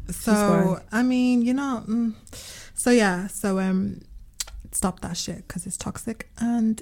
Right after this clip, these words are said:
Speaker 2: it's not true. I think the biggest strength you can have is to be vulnerable.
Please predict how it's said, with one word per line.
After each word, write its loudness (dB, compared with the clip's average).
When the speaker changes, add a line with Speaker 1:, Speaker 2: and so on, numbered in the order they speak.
Speaker 2:
it's -2
not 0
true. -2
I -2
think 2
the 2
biggest 2
strength 0
you 2
can 0
have -2
is -6
to -10
be -6
vulnerable. -6